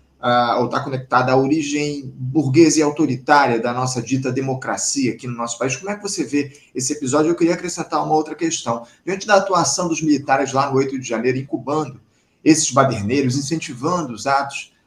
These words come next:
lá em Brasília, depois protegendo os criminosos naquele acampamento lá em frente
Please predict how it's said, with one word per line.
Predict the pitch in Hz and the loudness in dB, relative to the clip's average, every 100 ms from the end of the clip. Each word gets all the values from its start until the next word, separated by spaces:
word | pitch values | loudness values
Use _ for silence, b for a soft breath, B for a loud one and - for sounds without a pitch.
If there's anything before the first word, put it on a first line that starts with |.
| _ | _
lá | 127 139 | 0 0
em | |
Brasília, | 123 110 107 143 131 | 0 -2 2 4 4
depois | 127 143 156 - - _ _ - | 0 0 0 -2 -8 _ _ -6
protegendo | 165 170 131 170 | -2 -2 -2 -2
os | 139 | -4
criminosos | 147 131 113 143 123 | -2 -2 0 0 0
naquele | 113 127 117 | -4 -2 -4
acampamento | 131 131 120 101 139 127 107 | -2 0 0 0 -4 -6 -4
lá | 120 | -2
em | 123 | -2
frente | - 127 127 - | -2 -4 -4 -8